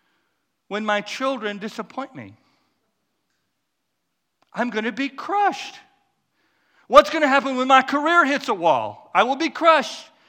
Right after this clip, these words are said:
because functionally, Jesus isn't my Savior. When,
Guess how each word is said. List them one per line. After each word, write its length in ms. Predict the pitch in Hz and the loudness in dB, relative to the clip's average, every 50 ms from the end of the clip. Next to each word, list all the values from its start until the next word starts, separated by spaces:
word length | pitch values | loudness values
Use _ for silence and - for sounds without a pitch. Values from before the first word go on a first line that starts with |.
| _ - | _ -10
because 260 | 202 220 254 - - | -6 -6 -6 -6 -6
functionally, 1120 | - - _ - 277 311 302 - - - 311 330 302 285 269 247 240 220 220 240 277 226 - - - - - - - _ - | -12 -8 _ 0 0 0 0 -4 -6 -4 -4 0 0 0 2 4 4 4 4 4 2 -2 -6 -12 -20 -20 -20 -20 -20 _ -18
Jesus 560 | 139 147 196 247 247 190 165 165 160 147 - | -12 -8 -8 -6 -6 -6 -6 -8 -8 -8 -10
isn't 220 | 170 151 190 185 | -12 -10 -12 -12
my 120 | 165 160 151 | -12 -12 -12
Savior. 420 | - - 127 117 117 - - - _ _ _ _ _ _ _ _ _ _ _ _ _ _ _ - | -12 -12 -14 -14 -16 -18 -20 -20 _ _ _ _ _ _ _ _ _ _ _ _ _ _ _ -6
When, 220 | 196 226 254 202 | -4 -2 -2 -4